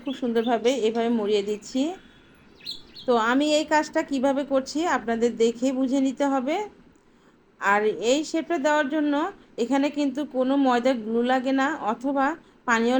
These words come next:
লাগে না, এমনিতে কিন্তু এগুলো খুব সুন্দরভাবে সেট হয়ে যায়। এবার এই নাস্তাটা আমি আগে থেকে যে ডিমটা ফেটে রেখেছিলাম, সেই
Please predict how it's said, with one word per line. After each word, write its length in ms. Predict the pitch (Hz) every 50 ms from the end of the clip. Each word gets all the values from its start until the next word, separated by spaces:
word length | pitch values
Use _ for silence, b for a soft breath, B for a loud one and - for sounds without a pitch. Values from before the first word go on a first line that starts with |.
| 262
লাগে 200 | 254 254 240 247 247 254
না, 60 | 269 320 349 330 - 220 220
এমনিতে 340 | 240 262 262 285 269 - 302 285 -
কিন্তু 280 | 294 294 262 247 - 285 294 311 320 B B B B B 220 233
এগুলো 220 | 233 233 262 262 269 277
খুব 100 | - 269 262 -
সুন্দরভাবে 460 | 269 254 247 254 254 262 262 240 262 269 269
সেট 200 | - 233 220 220 247
হয়ে 140 | 254 240 240 226 233
যায়। 180 | 240 254 302 349 370 359 - _ _ _ _ _ _ _ _ _ _ _ _ _ _ _ _ _ _ _ _ _ _ _ _ _ _ _ _ _ _ _ _ _ _ _ _ _ _ _ _ _ _ _ _ _ -
এবার 300 | - 277 285 320 349 359 330 196 277 302
এই 100 | 320 330 339 339 320
নাস্তাটা 500 | 269 277 269 - - 285 285 - 285 262 285 311 - - 220
আমি 160 | 220 233 233 240 233 - 202 226
আগে 160 | 233 254 262 254
থেকে 160 | 277 277 247 285 240
যে 80 | 294 302 240 220
ডিমটা 300 | 254 254 247 240 247 285 277
ফেটে 220 | - 254 240 240 247 240
রেখেছিলাম, 500 | 240 240 262 262 262 - 285 262 277 302 359 - b b b b b -
সেই 160 | - 254 240